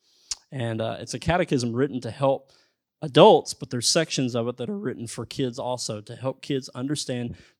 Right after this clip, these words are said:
big truths about God and to memorize some of those things together. And so we've been walking through these, uh, lately. Now, Bear, he, he wants to repeat 'em after us,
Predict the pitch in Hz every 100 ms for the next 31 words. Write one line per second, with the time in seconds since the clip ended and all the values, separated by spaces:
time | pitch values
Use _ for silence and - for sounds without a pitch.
0 | 139 143 151 151 - 151 139 127 127 120
1 | 120 135 135 135 123 113 110 120 170 143
2 | 117 104 98 - 110 107 104 123 110 -
3 | 113 135 113 - 156 165 120 131 135 135
4 | 131 123 131 120 120 113 - - - -
5 | _ 123 117 113 139 151 113 113 113 117
6 | 120 160 151 131 123 139 135 - - 156
7 | 151 - - 117 117 - 139 123 120 127
8 | 139 135 117 110 110 104 104